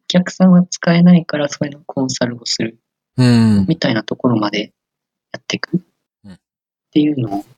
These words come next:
Speaker 2: うん。
Speaker 1: どんどんどんどん広がってきました。最初は製品の販売だけだっ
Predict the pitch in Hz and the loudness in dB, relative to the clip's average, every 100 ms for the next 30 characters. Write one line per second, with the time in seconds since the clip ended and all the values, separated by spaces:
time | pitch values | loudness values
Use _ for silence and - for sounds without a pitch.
0 | - 123 123 110 110 104 - 113 - - | -10 -2 -2 -2 -6 -4 -4 -2 -4 -6
1 | - - - - - 170 175 180 180 180 | -14 -16 -10 -12 -6 -2 0 0 2 0
2 | 156 123 127 123 123 123 120 135 135 | 0 -8 -10 -6 -6 -6 -14 -12 -12